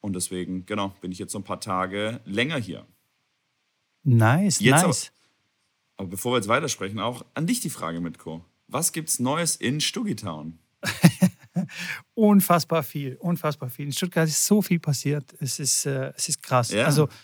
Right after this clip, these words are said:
Speaker 2: äh,
Speaker 1: Okay.
Speaker 2: es regnet. Ähm, die Temperaturen sind gefallen, was mir persönlich sehr gut gefällt, weil ich überhaupt nicht klargekommen bin mit diesen Temperaturunterschieden. Morgens irgendwie so drei, vier Grad und dann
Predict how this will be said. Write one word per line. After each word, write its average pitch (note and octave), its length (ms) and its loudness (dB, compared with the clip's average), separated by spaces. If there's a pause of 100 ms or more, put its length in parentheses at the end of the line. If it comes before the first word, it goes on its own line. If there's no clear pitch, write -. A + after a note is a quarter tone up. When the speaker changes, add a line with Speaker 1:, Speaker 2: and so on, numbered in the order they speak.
(260)
Speaker 2:
äh, D3+ 200 2
Speaker 1:
Okay. D3+ 360 -4 (540)
Speaker 2:
es - 200 -2
regnet. C#3 480 0 (1400)
Ähm, D3 500 0 (300)
die C#3 80 -2
Temperaturen C#3+ 600 4
sind B2+ 160 0
gefallen, C3+ 400 2
was C3 180 0
mir C#3+ 200 6
persönlich C#3 480 4
sehr C#3 200 0
gut B2 180 -6
gefällt, C3 520 -6
weil A#2+ 340 0 (560)
ich - 160 -6
überhaupt D#3 380 0
nicht C#3+ 180 -2
klargekommen D3+ 640 2
bin C3+ 340 0
mit B2+ 180 0
diesen C3 240 0
Temperaturunterschieden. D3+ 1160 0
Morgens C3 400 4
irgendwie B2 280 -4
so A#2 120 -4
drei, B2 260 0
vier B2 200 -6
Grad C3 400 0
und C#3+ 80 0
dann A#2+ 300 0